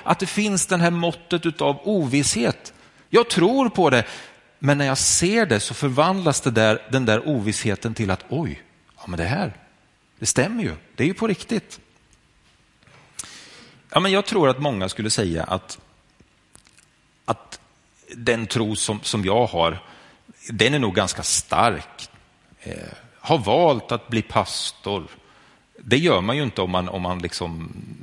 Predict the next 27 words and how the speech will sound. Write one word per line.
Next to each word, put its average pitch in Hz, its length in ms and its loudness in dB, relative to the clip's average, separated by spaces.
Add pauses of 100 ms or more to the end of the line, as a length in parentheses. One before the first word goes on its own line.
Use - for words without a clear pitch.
(100)
tänker 85 360 -4
att - 360 -6
det 87 60 -2
här 87 120 0
med 85 160 -6
Gud 98 280 -4
är 90 80 -4
nog 95 380 -10 (200)
yt-, - 320 -12
lite 101 220 -4
tveksamt. 107 720 -4
Utan 151 260 -2 (1040)
jag 175 380 -2
tror - 300 -2
ju 247 60 -2
på 214 120 -4
det 180 60 2
här. 78 280 -4 (160)
Jag 123 140 0
går 180 300 2
i 135 100 0
detta. 98 440 -2 (240)
Jag 131 120 0
står 175 400 0
i 101 160 0
det 87 180 -4
liksom. 85 400 -8